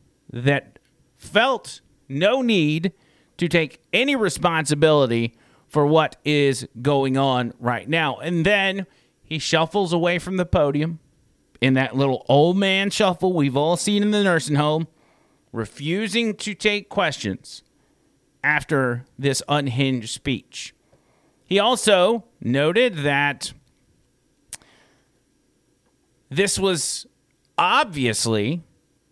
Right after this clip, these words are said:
a great success, an ex-, extra-, extraordinary success. Couldn't figure out that word. And that we've pretty much gotten everybody out of Afghanistan that wanted to get out.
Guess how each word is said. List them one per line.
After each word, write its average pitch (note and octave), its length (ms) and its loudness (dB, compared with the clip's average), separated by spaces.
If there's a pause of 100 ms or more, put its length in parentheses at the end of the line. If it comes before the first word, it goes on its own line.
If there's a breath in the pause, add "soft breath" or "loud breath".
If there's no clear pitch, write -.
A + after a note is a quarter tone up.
a C#3+ 100 2
great C3 680 -4
success, C#3+ 520 -6
an B2 80 -8
ex-, - 380 -10
extra-, F#3 560 -4
extraordinary D#3 880 -2
success. - 760 -4 (240)
Couldn't F2+ 160 -8
figure G2 220 -4
out F#2 120 -2
that F2+ 160 -4
word. F2+ 220 -4 (1400 soft breath)
And C3+ 540 0
that C3+ 640 -4 (140)
we've D3 460 -8
pretty C4 260 -4
much E3+ 480 -4
gotten D#3 340 -2
everybody D#3 680 0
out C#3+ 180 0
of C#3+ 80 -2
Afghanistan C3 960 -4
that - 140 -4
wanted C3 540 -6
to A2+ 80 -16
get E3 260 -4
out. - 460 -18